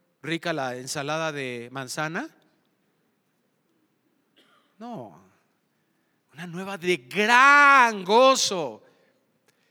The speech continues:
¿Cuál es esa nueva? La palabra de doy nuevas es evangelión, evangelio. O sea, el ángel viene y evangeliza a los pastores.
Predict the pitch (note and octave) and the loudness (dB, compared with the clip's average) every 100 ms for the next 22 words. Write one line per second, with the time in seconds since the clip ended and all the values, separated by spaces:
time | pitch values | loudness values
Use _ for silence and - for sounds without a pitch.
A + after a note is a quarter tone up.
0 | _ _ _ - A#3 B3+ C4 - B3+ A#3 | _ _ _ -8 -6 -4 -6 -6 -6 -6
1 | G#3+ A#3+ A3+ A3 F3+ G#3 A#3 A3+ F3 F3+ | -4 -2 -2 -2 -4 -2 -2 -4 -4 -8
2 | D3 G#3+ G#3 A3 G#3+ G#3 - - F#3+ - | -6 -6 -4 -4 -4 -6 -8 -8 -10 -8
3 | F3+ F3 D#3 F3+ A3 A3+ D3 _ _ _ | -6 -6 -8 -8 -8 -8 -12 _ _ _
4 | F3+ F3 E3 A3+ B3 D#3 - F#3 E3 _ | -12 -12 -10 -12 -10 -10 -6 -6 -6 _
5 | E3+ F3 A#3 B3 C4 G3+ F#3+ G3+ A#3+ G3+ | -8 -2 -2 -4 -8 -6 -8 -8 -6 -6
6 | E3+ D#3 - E3+ A#3 B3+ A#3 A3 - - | -8 -10 -10 -4 -4 -4 -4 -4 -6 -20
7 | _ F#3+ F#3 F3 F#3+ G#3+ C4+ F3+ - - | _ -8 -6 -6 -8 -2 -4 -4 -10 -20